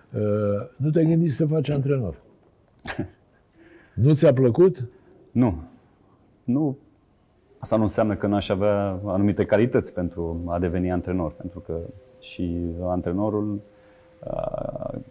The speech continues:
Speaker 2: a fi un antrenor, trebuie să ai mai multe calități, nu doar, nu doar câteva. Și, uh, dar nu, n-am fost pasionat de, de lucrul acesta. Este foarte greu de, de gestionat, uh, un vestiar, ai foarte,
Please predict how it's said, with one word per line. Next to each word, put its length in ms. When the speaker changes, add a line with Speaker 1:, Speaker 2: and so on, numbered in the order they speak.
Speaker 2:
a 120
fi 120
un 140
antrenor, 320
trebuie 320
să 120
ai 60
mai 200
multe 220
calități, 480
nu 80
doar, 220
nu 260
doar 200
câteva. 440
Și, 640
uh, 260
dar 120
nu, 520
n-am 200
fost 200
pasionat 420
de, 180
de 220
lucrul 280
acesta. 460
Este 180
foarte 360
greu 180
de, 360
de 140
gestionat, 680
uh, 100
un 100
vestiar, 480
ai 180
foarte, 480